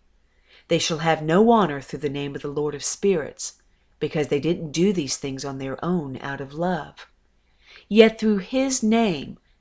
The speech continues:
they shall be saved. He is gracious, and the Lord of spirits will have compassion on them, for his compassion is great.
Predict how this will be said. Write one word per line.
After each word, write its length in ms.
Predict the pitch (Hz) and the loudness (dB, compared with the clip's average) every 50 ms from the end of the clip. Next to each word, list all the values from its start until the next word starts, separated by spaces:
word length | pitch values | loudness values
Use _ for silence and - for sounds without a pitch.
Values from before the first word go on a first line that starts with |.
| _ - | _ -6
they 120 | 143 135 | -6 -4
shall 340 | 127 - - 175 180 208 208 | -4 -2 0 2 2 2 2
be 160 | 160 151 139 | 0 -2 -4
saved. 720 | 131 - - - 208 208 185 151 - - - - - - _ _ _ _ _ _ _ _ _ _ _ _ _ _ _ _ _ | -4 -4 -2 0 0 0 0 -2 -6 -10 -12 -16 -20 -20 _ _ _ _ _ _ _ _ _ _ _ _ _ _ _ _ _
He 260 | _ - - 180 151 | _ -4 -2 -2 0
is 160 | 139 143 160 - | -2 -2 -4 -6
gracious, 800 | - - 190 175 160 151 - - - - 143 - - - - - _ _ _ _ _ _ - - - - - | -4 -2 -2 0 0 -2 -4 -6 -6 -6 -6 -6 -8 -8 -10 -12 _ _ _ _ _ _ -20 -20 -20 -8 0
and 180 | - 185 180 | 2 4 6
the 60 | 180 180 | 6 6
Lord 260 | 180 175 180 190 208 | 8 8 6 6 6
of 80 | 226 | 2
spirits 460 | - - - - 208 170 156 156 - - | 0 -4 -2 0 0 0 0 -2 -6 -6
will 80 | 160 156 | -6 -4
have 240 | 160 160 160 - | -4 -4 -4 -4
compassion 640 | - - 175 180 - 190 190 190 185 - - 202 196 | -6 -8 -8 -6 -4 -4 -4 -2 -4 -4 -4 -2 -2
on 300 | 190 180 165 156 156 147 | 0 0 -2 -4 -6 -8
them, 340 | 147 143 143 143 143 143 - _ _ _ _ _ _ _ - _ _ | -10 -12 -12 -14 -16 -20 -20 _ _ _ _ _ _ _ -20 _ _
for 120 | - - 143 | -10 -10 -6
his 240 | 135 165 202 220 - | 0 2 4 4 2
compassion 840 | - - 180 147 - - 160 143 143 139 - - - 160 165 175 - - | 0 -6 -8 -10 -8 -6 -6 -6 -6 -6 -6 -8 -6 -6 -8 -10 -8 -8
is 160 | - 202 185 | -6 -6 -6
great. 640 | 175 - 185 175 175 165 160 151 143 - - - - | -6 -6 -4 -4 -2 -2 -4 -6 -10 -14 -18 -20 -20